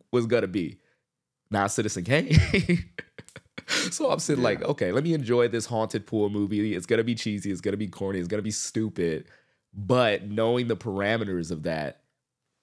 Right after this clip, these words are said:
Speaker 1: I'll judge a mo-, I'll judge the movie within those parameters, right? So I, so my review is just kinda like, "Look, guys, this shit is Goosebumps mixed with fucking <laughs> Lady in the Water or some shit. Like, what else do you need?"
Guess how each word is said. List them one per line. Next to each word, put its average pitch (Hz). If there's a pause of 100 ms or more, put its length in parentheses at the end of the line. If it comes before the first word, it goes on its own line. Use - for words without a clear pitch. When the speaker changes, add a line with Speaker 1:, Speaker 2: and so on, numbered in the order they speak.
(140)
Speaker 1:
I'll 98
judge 104
a 101
mo-, 98
I'll 92
judge 104
the 107
movie 104
within 92
those 80
parameters, 67 (460)
right? 98
So 110
I, 110
so 107
my 104
review 110
is 92
just 92
kinda 92
like, 80
"Look, 82
guys, 76 (600)
this 147
shit 107
is 76
Goosebumps 95 (240)
mixed 98
with 92 (460)
fucking 107 (340)
<laughs> -
Lady 113
in 113
the 104
Water 104
or 98
some 95
shit. 87
Like, 92
what 110
else 110
do 110
you 101
need?" 87